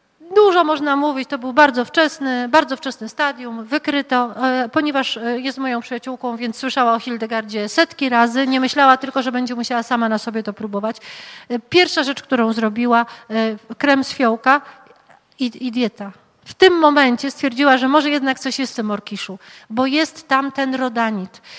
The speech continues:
Przeszła na dietę orkiszową, smarowała ten guz fiołkiem. Nie było w ogóle, e, guz znikł,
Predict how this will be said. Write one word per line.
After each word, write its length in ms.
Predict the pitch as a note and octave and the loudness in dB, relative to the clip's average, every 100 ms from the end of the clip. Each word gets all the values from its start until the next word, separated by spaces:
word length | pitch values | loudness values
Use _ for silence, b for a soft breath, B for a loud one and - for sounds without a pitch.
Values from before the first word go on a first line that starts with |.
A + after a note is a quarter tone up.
| B | B
Przeszła 360 | - F#4 F#4+ F#4+ | -6 -4 0 0
na 80 | D4+ | 0
dietę 280 | D4 D#4 | -2 0
orkiszową, 680 | D4 C#4+ B3 - G#3+ A3+ B3+ - B | -2 -2 -10 -8 -6 -6 -6 -8 B
smarowała 720 | - D4 C#4+ C#4 C#4 C#4+ C4+ | -6 0 2 4 4 4 4
ten 240 | C4 A#3+ A3+ | 0 -4 -2
guz 320 | B3 C4 - | -4 -4 -8
fiołkiem. 580 | - A3 G3 - G#3 G#3+ - | -6 -2 -2 -4 -12 -12 -4
Nie 140 | D4 | -2
było 280 | C#4+ D#4+ D#4 | 0 2 2
w 80 | B3+ | 2
ogóle, 480 | B3+ A#3+ A#3+ A#3+ A#3 | -2 0 -2 -2 -6
e, 180 | A#3 A3+ | -8 -4
guz 340 | C#4+ D#4 - | -2 -2 -6
znikł, 580 | G#3+ A3+ A#3+ G3+ - F3+ | -6 0 0 0 -6 -14